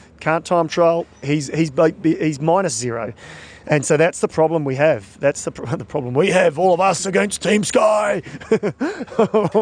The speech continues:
I'm really showing my cards now, aren't I? Look, we just want an exciting race. That's what we want. And, and as I've said to you, I think we've said on the pod a couple of times, we are, as media people here, we are in the entertainment industry.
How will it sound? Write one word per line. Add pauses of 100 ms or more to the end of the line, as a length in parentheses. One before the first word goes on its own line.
I'm
really
showing
my
cards
now,
aren't
I?
Look,
we
just
want
an
exciting
race.
That's
what
we
want.
And,
and
as
I've
said
to
you,
I
think (120)
we've
said
on
the
pod
a
couple
of
times, (360)
we
are,
as
media
people
here,
we
are
in
the
entertainment
industry.